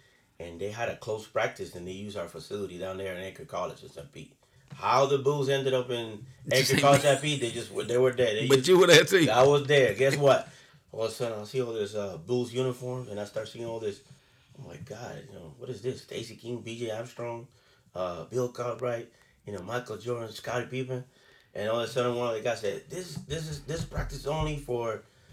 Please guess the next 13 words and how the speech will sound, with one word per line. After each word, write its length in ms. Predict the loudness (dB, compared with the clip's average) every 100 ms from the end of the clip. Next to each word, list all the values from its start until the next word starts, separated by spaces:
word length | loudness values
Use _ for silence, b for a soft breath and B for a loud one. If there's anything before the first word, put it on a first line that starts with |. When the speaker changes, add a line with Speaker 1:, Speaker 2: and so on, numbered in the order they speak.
| b -14
Speaker 1:
you 80 | -8
know, 100 | -8
Chicago 480 | -8 -10 -8 -8 -6
Bulls, 480 | -4 -4 -4 -8 -14 _ _ -12
and 80 | -10
if 160 | -8
you're 180 | -6 -4
a 40 | -2
member 320 | -2 -2 -2
of 100 | -2
the 140 | -2
Anchor 280 | -2 -2 -6
College 500 | -4 -2 0 -2 -8